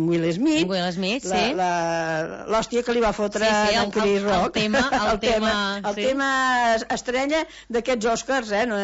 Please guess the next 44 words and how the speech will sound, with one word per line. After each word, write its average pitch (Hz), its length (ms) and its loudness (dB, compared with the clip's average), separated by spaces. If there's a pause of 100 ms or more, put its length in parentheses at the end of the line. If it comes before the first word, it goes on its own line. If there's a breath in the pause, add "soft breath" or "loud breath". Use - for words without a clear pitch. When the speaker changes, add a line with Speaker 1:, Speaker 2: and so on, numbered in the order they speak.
(100)
Speaker 1:
no 196 80 -2
hi 202 80 -2
ha 214 80 -4
hagut 240 160 -2
pas 233 160 -4
cap 226 240 -8
tema 285 320 -2
més 247 240 -6
estrella 240 400 -4
que 214 160 -6
aquest. 190 160 -4
No 196 80 -6
s-, - 80 -16 (240 loud breath)
no 226 80 -4
s'ha 214 160 0
parlat 269 320 0
de 277 160 -2
res 262 160 -4
més. 165 380 -6 (380 soft breath)
Ni 202 140 -2
de, 208 180 0
ni 208 220 -4
dels 202 340 -2
Oscars 254 320 -2
de 214 60 -4
les 208 180 -2
pel·lícules, 294 560 -4
ni 240 240 -6
de 226 140 -4
re-, 247 240 -4
ni 226 180 -6
dels, 214 200 -2 (320 loud breath)
ni 233 120 -6
dels 226 240 0
actors, 320 380 0
ni 311 100 0
de 262 140 2
les 226 100 -2
actrius, 320 460 -2
ni 294 160 0
res 285 180 -2
de 262 80 -4
res. 190 240 -4
Només 269 320 -2